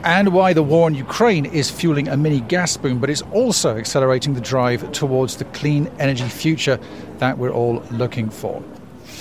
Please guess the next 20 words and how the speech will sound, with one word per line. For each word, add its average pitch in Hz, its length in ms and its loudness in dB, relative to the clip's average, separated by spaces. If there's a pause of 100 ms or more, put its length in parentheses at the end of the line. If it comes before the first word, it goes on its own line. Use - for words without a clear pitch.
(680)
Okay, 170 160 -2
so 165 120 0
Laura, 170 180 4
what 190 180 2
is 208 100 -6
a 208 60 -6
cover 143 320 -4
text, - 540 -8
and 135 160 -6
how 165 240 -4
far 147 360 -2 (100)
away 127 300 -2
are 110 120 -4
we 113 100 -4
from 120 160 -10
seeing 147 320 -4
one 101 140 -6
at 85 80 -10
this 104 120 -10
cop? 82 220 -10